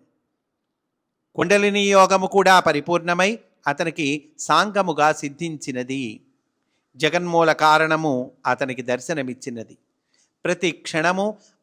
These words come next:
అనేక లోకములను కనుచున్న అఖండ చైతన్యమంతయు దివ్య తేజోమయమగు ఒక బ్రహ్మాండమైన త్రికోణముగా అది సాక్షాత్కరించెను. అనాహత ధ్వని వినవచ్చడిది.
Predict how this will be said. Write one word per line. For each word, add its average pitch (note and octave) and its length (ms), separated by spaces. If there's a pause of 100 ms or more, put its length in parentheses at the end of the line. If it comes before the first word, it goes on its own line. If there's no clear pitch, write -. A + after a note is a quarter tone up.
అనేక G3 560
లోకములను F3+ 720
కనుచున్న D#3+ 580 (280)
అఖండ F#3+ 460 (100)
చైతన్యమంతయు F#3 1700 (640)
దివ్య D#3+ 340
తేజోమయమగు D3+ 1000 (1000)
ఒక C#3+ 200
బ్రహ్మాండమైన E3+ 1040
త్రికోణముగా F3+ 1000 (420)
అది A#2 240
సాక్షాత్కరించెను. C3 1200 (840)
అనాహత F#3+ 600
ధ్వని E3+ 840
వినవచ్చడిది. C#3 800